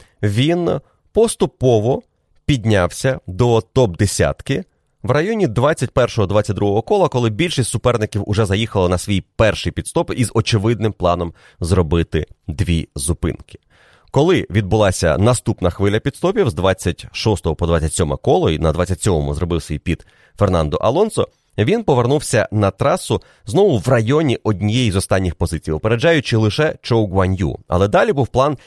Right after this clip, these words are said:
їхати до фінішу, не зупинятися. І Фернандо Алонсо, коли пішла друга хвиля підстопів, піднявся до п'ятої позиції.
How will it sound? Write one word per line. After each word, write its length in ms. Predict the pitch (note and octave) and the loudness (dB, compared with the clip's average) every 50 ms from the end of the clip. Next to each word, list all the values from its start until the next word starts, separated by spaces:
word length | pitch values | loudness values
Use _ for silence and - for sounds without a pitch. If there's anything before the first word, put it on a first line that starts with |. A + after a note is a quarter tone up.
| _ _ - | _ _ -4
їхати 360 | A2 C3+ D3+ - G#2 G2 G2 | -2 -2 0 0 0 -2 0
до 140 | F2 G2+ F2+ | 0 0 0
фінішу, 440 | - F#2+ D#2+ D#2 - - C#3+ - - _ - | 0 -2 -2 -2 -2 -4 -6 -8 -8 _ 0
не 220 | G#2+ A#2 C#3 D3+ | 2 4 4 2
зупинятися. 760 | A#2 A#2+ A2+ - G2 F#2 D#2+ D2 C#2+ - F#2+ - - - - - - - - - - _ - | 2 0 -2 -2 0 0 0 -2 -2 -4 -8 -6 -6 -6 -6 -8 -14 -20 -20 -20 -14 _ -4
І 120 | F#3 D#3 | -2 -2
Фернандо 500 | - - C#3 C#3 D#3+ D#3 C#3+ C3 G#2+ A2+ | 0 0 0 2 2 0 0 0 0 0
Алонсо, 480 | - G#2+ A2 B2 D#3 G#3+ A#3 - - - | 2 2 2 2 2 0 0 0 -4 -2
коли 300 | - B2 A#2+ C3+ B2+ - | -2 -2 0 0 0 -2
пішла 500 | - _ D3 C3+ - - C#3 C3+ A#2 G#2 | -2 _ -2 -2 0 0 2 2 2 2
друга 340 | F2+ - D#3 C3+ A2 F#2+ | 2 0 2 2 2 0
хвиля 280 | - - A2 G#2+ E2+ D2+ | 0 0 0 0 0 0
підстопів, 580 | - - E3 - - - A2+ G2 - D#2 - - _ _ _ _ _ _ _ | -2 -2 -4 -6 -2 0 0 0 0 -2 -8 -10 _ _ _ _ _ _ _
піднявся 540 | B2+ A2+ G#2 B2+ D#3+ G3+ - - - F2+ - | -4 -2 0 0 0 0 0 -2 -4 -4 -4
до 160 | F#2 F2+ A2 - | -2 -4 -4 -4
п'ятої 560 | - - G#2 B2+ C#3 D3+ - - C#3+ C3 B2 | -2 -2 0 2 2 2 2 0 -2 -2 -2
позиції. 680 | - A#2+ A2+ F#2 G#2+ F2 - - - - - - - | 0 0 0 0 0 -4 -4 -8 -12 -14 -14 -16 -16